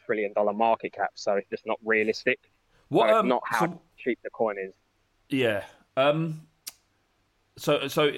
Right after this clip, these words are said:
Speaker 2: is there, is there a world where Bitcoin disintegrates, do you think? That the, the, the, the, the, the, it doesn't just continue to climb
Speaker 1: I
Speaker 2: and
Speaker 1: think it might.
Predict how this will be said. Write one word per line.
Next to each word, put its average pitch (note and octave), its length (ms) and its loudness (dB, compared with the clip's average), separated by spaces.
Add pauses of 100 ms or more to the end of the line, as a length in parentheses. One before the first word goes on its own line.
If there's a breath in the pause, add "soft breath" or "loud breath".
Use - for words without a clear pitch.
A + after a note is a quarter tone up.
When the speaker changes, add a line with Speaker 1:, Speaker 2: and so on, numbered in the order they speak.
(140)
Speaker 2:
is D#3+ 340 -2
there, A3+ 260 2 (100)
is D#3+ 160 -2
there G3+ 140 0
a G3 60 2
world F3+ 360 2
where D3+ 200 2
Bitcoin C3+ 840 -4 (580)
disintegrates, A#2 640 -4
do F2 100 -8
you F#2 160 -4
think? - 280 -14 (260)
That F#2+ 340 -2
the, G#2+ 420 2
the, A2 180 -4 (200)
the, G#2+ 420 0
the, A2 160 -4
the, - 340 -12
the, A#2+ 240 -2 (640 soft breath)
it - 100 -12
doesn't B2+ 300 0
just - 440 -6 (500)
continue A#2 420 -6
to G#2+ 120 -10
climb G#2 580 -2 (640)
Speaker 1:
I G3 220 2
Speaker 2:
and G3+ 120 -4
Speaker 1:
think D3+ 420 -4 (200)
it D3 180 0 (100)
might. D3 300 2